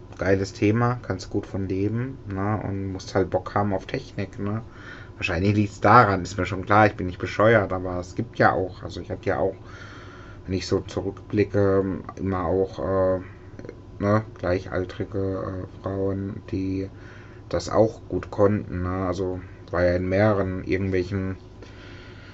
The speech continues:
Informatikklassen und waren auch genug dabei, die es besser konnten als ich. Also das, das gibt's schon, ne? Nur der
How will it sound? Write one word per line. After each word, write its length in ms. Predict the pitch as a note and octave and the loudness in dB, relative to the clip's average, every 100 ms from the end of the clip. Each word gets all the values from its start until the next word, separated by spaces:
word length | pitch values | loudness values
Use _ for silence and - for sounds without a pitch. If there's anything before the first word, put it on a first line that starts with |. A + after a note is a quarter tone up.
| - - - - - - - | -18 -18 -18 -18 -18 -18 -2
Informatikklassen 1600 | A2+ A2 G#2+ G#2+ G#2 - A2+ - G#2 G#2+ - G#2+ G#2+ A2 G#2+ G2+ | 0 2 4 6 4 2 -6 0 4 4 2 2 4 4 2 -2
und 240 | G2+ G2 G2+ - - - | 0 0 -2 -8 -10 0
waren 260 | F#2 G2 | 2 2
auch 200 | C#2+ - | 0 -2
genug 280 | - G2 - | -2 -2 2
dabei, 480 | G2 F2+ F#2+ G2 G2 | 2 4 6 6 6
die 100 | F#2+ | 2
es 220 | - - | -4 -10
besser 320 | - - G#2+ | -6 -2 0
konnten 440 | G2 - G2 A#1 F#2 | 0 2 0 0 -4
als 280 | F#2+ G2 - | -4 -6 -2
ich. 280 | G#2 G#2 - | -2 -2 -4
Also 180 | F#2 | -4
das, 340 | F2+ F2+ - - | -4 -6 -10 -10
das 220 | - - | -10 -8
gibt's 240 | - - | -10 -6
schon, 440 | - G2 A2+ B2+ B2+ | 0 2 4 4 2
ne? 320 | G2 A2 C3 | 0 0 0
Nur 220 | G#2+ F#2 F2+ | -2 -4 -4
der 160 | F2 | -8